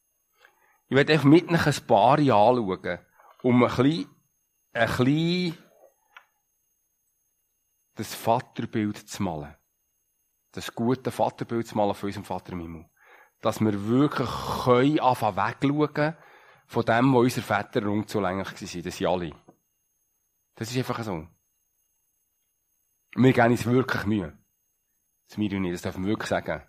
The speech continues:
Wir sagen jetzt das. Pause. Ich kenne viele, die sich extrem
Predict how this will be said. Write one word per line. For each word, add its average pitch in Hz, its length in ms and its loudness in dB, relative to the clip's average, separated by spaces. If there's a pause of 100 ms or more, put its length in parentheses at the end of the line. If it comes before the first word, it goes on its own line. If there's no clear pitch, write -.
(720)
Wir 92 80 -10
sagen 113 140 0
jetzt 127 160 -2
das. - 320 -2 (1160)
Pause. 113 380 -4 (3000)
Ich 123 120 -2
kenne 120 280 4
viele, 156 260 8
die 135 140 6
sich 117 160 -2
extrem 139 1300 4